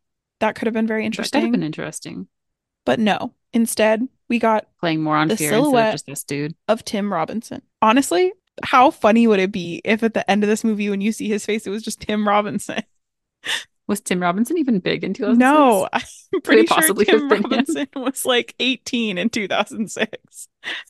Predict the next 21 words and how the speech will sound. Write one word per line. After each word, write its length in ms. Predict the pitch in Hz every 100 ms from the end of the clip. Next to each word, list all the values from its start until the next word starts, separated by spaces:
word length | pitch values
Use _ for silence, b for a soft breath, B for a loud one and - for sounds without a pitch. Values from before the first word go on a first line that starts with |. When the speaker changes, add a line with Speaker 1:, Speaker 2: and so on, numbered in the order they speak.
| _ -
Speaker 2:
Oh 80 |
my 120 | - -
Speaker 1:
Let's 280 | 269 -
Speaker 2:
God. 60 | 269
Speaker 1:
Google 260 | 254 254 247
how 200 | 226 208
old 260 | 185 196
Tim 200 | - 190
Robinson 460 | 180 160 190 - -
is. 340 | - 262 - - _ -
He 100 | 269
was 200 | 277 262
born 340 | - 240 302
in 200 | 349 330
nineteen 400 | 262 262 302 320
eighty-one. 720 | 285 254 262 208 170 175 269 - _ _ -
He 140 | 262
is 160 | 285 -
forty-two 460 | 254 247 254 - 226
years 280 | 208 202 165
old. 340 | - 214